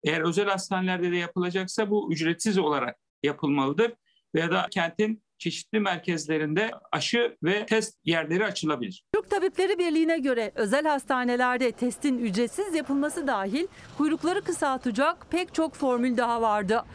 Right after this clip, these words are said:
Speaker 2: Ancak Sağlık Bakanlığı test sayısını azaltmayı tercih etti.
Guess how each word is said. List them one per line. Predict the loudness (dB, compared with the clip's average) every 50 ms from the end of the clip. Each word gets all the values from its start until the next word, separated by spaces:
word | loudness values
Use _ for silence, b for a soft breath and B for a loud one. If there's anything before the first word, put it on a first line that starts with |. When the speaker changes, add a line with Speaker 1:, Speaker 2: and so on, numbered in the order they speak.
| B B B B
Speaker 2:
Ancak | 0 2 2 2 0 0 0 -2
Sağlık | 0 0 2 0 0 0 -2
Bakanlığı | -4 -2 0 -2 0 0 2 2 2 2 2 B B B B B
test | -2 -2 -2 -2 -2
sayısını | -2 -2 -2 -2 0 0 2 2 2 2
azaltmayı | 0 0 0 0 0 0 -2 -2 -2 -2 -2
tercih | 0 0 0 2 2 0 0 0 0
etti. | -2 -4 -4 0 0 0 0